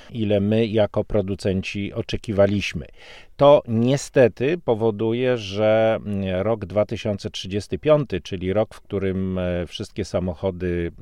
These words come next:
osobowe i dostawcze sprzedawane w Europie powinny być zeroemisyjne, wydaje się, że nie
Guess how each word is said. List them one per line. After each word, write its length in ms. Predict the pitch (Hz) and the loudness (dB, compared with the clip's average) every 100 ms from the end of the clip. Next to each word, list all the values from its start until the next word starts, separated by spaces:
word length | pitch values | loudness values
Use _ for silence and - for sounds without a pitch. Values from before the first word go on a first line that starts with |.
| - | -12
osobowe 600 | - 127 - 95 92 87 | -6 -4 -2 0 0 -2
i 180 | 87 107 | -4 -4
dostawcze 800 | 98 101 - 113 107 - 101 80 - | -4 -4 -2 -2 -2 -4 -4 -4 -8
sprzedawane 840 | - - - 110 101 107 120 117 98 | -16 -16 -4 -2 2 2 2 0 0
w 60 | |
Europie 540 | 98 95 104 104 90 82 - - | -2 0 -2 -2 -6 -8 -14 -10
powinny 540 | - 98 113 120 107 | -6 -4 -2 0 0
być 220 | 92 90 82 | -2 -6 -4
zeroemisyjne, 920 | 98 92 90 87 - 95 90 113 185 - - - | -2 0 -2 -4 -6 -6 -2 -4 -4 -12 -18 -2
wydaje 460 | 135 147 151 151 | 6 10 10 8
się, 240 | 139 135 131 | 2 0 -2
że 400 | 117 123 127 127 | 0 2 2 2
nie 520 | 117 123 131 131 131 | 2 2 2 2 0